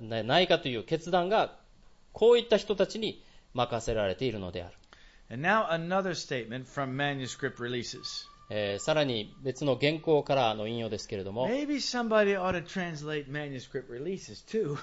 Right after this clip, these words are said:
Speaker 1: えー、この原稿、ホワイト紙の原稿もですね、誰か翻訳すべきだと思うんですが。
Speaker 2: Or at least parts of them.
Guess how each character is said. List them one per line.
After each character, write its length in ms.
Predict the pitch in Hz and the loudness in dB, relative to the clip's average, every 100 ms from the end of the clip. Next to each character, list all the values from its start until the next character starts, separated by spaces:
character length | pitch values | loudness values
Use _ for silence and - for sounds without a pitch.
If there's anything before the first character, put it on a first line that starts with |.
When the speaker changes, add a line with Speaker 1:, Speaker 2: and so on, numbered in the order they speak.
| - - - | -12 -20 -10
Speaker 1:
え 260 | 101 98 95 | -6 -4 -4
ー、 20 | |
こ 80 | 139 | -4
の 120 | 139 | -4
原 140 | 139 147 | -2 -4
稿、 220 | 143 135 | -4 -2
ホ 60 | 131 | 0
ワ 60 | 156 | 0
イ 20 | |
ト 80 | 151 | -2
紙 120 | 135 | -4
の 60 | 104 | -2
原 140 | 143 | -2
稿 160 | 156 170 | 0 -2
も 100 | 156 | -2
で 80 | 113 | -2
す 80 | |
ね、 80 | 117 | -2
誰 180 | 120 123 | 0 2
か 220 | 113 98 101 | 0 -2 -2
翻 160 | 120 | -4
訳 120 | 120 - | -4 -6
す 120 | 120 | -8
べ 80 | 127 | -4
き 80 | |
だ 80 | 104 | -2
と 80 | 107 | -2
思 120 | 123 | -2
う 40 | 127 | -2
ん 20 | |
で 80 | 107 | -4
す 120 | 104 | -6
が。 140 | 92 - | -8 -4
Speaker 2:
Or 180 | - 185 | 6 6
at 60 | 208 | 6
least 220 | 233 - | 2 0
parts 380 | 196 220 214 156 | 4 4 4 -2
of 100 | 120 | -4
them. 220 | 113 180 | -6 -8